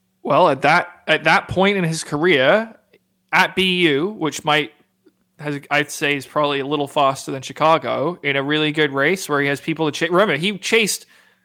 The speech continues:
you know, Yomif Kejelcha beat him by a fair amount in that race, but he had people to chase. I don't think it's that crazy. Like, J-,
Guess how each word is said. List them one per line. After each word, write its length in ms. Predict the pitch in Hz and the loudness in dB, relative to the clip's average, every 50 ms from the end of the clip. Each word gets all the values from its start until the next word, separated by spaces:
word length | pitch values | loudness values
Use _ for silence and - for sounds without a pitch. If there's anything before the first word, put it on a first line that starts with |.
| _ _ _ _ _ - | _ _ _ _ _ -6
you 80 | 170 | -4
know, 60 | 143 120 | -4 -2
Yomif 360 | 123 147 170 170 175 151 - | 0 0 0 0 0 -4 -6
Kejelcha 440 | - 139 - 160 156 156 - 139 123 | -6 -4 -2 -2 -2 -2 -4 -8 -6
beat 160 | 151 147 135 | -6 -6 -6
him 140 | 139 139 135 | -8 -8 -6
by 120 | 135 127 123 | -6 -6 -6
a 40 | 120 | -6
fair 220 | - 147 139 131 | -6 -6 -4 -4
amount 280 | 123 147 190 226 190 143 | -2 0 0 0 0 -2
in 40 | |
that 180 | 135 123 113 - - _ _ _ _ _ _ _ _ _ _ _ | -4 -6 -8 -8 -12 _ _ _ _ _ _ _ _ _ _ _
race, 340 | - 143 135 127 139 165 - | -6 -4 -2 -2 -2 -2 -4
but 140 | - 170 147 | -4 -6 -4
he 120 | 147 160 | 0 0
had 140 | 175 190 180 | 2 2 0
people 220 | 180 185 185 180 165 | 0 -2 -4 -2 -4
to 80 | 143 - | -4 -2
chase. 440 | - 208 208 175 190 - - - - _ _ _ _ _ _ _ _ _ _ _ _ _ _ _ _ _ | -2 0 0 0 0 -2 -6 -8 -14 _ _ _ _ _ _ _ _ _ _ _ _ _ _ _ _ _
I 60 | - 226 | -4 -2
don't 100 | 294 302 | -2 0
think 140 | 330 302 | 0 -2
it's 80 | 240 190 | 0 2
that 160 | 240 254 - | 2 0 2
crazy. 420 | - 208 262 330 285 170 143 127 131 | 2 2 2 2 2 -2 -4 -4 -4
Like, 160 | 147 170 165 | -4 -2 -4
J-, 160 | - 175 | -6 -10